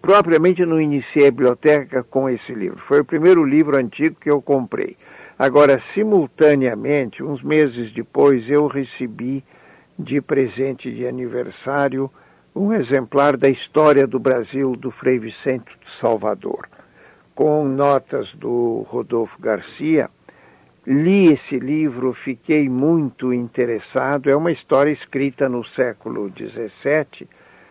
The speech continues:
eh, mas que é um clássico, eh, brasileiro. E aí, eh, esse livro é que detonou a minha ideia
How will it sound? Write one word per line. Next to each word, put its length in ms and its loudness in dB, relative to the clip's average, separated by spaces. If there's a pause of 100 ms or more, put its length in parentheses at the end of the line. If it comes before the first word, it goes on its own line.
(260)
eh, 220 2
mas 320 -2
que 220 0
é 80 4
um 120 0
clássico, 880 -6 (460)
eh, 80 -8
brasileiro. 800 -2 (400)
E 200 4
aí, 560 4 (480)
eh, 340 4 (160)
esse 560 6
livro 480 2
é 100 4
que 220 -4
detonou 720 2
a 60 4
minha 280 -2
ideia 640 0